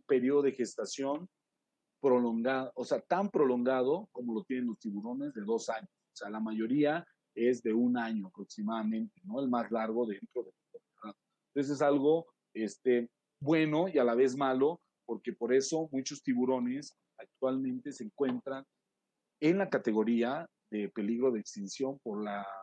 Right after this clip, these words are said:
por la U C N, por la Unión Internacional de Conservación de la Naturaleza, por sus siglas en español, por esto precisamente, por el periodo de gestación que tienen.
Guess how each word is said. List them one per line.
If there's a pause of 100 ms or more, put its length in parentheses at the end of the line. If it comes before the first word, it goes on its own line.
(520)
por
la (160)
U
C (240)
N,
por
la
Unión
Internacional
de (340)
Conservación
de
la
Naturaleza, (360)
por
sus
siglas
en
español, (540)
por (340)
esto
precisamente,
por
el
periodo
de
gestación
que
tienen.